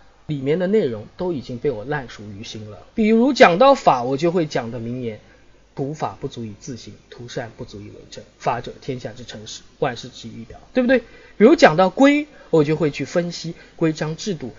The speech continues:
和法的区别，规章制度它在什么地方约束我们。比如讲到监督监管，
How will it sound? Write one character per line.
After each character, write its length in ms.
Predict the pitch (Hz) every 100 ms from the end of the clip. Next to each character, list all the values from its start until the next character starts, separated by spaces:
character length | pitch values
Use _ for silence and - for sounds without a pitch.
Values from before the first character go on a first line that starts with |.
| -
和 120 | - 143
法 240 | - 110
的 100 | 110
区 220 | - 170
别， 240 | 156 113 - - -
规 180 | 202
章 220 | 208 202 214
制 160 | 220
度 80 | 160 - -
它 220 | - 156
在 180 | 165 143
什 180 | - 120
么 100 | 120
地 120 | 135
方 200 | 123 110
约 180 | 135 135
束 160 | - 113
我 140 | 101
们。 100 | - - _ -
比 80 | -
如 100 | 220
讲 220 | 262 175
到 100 | 147
监 240 | 147 220 214
督 120 | 220
监 200 | 208 233
管， 160 | 202